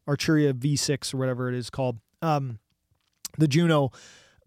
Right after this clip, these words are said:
because I've never really sat down. I pick presets and I just leave it."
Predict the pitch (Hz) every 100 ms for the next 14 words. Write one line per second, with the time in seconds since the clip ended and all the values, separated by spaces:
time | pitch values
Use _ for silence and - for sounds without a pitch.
0 | 185 139 175 190 175 175 160 196 180 170
1 | 156 - 143 - 165 127 127 - - -
2 | 156 - 127 127 127 123 - 139 143 123
3 | -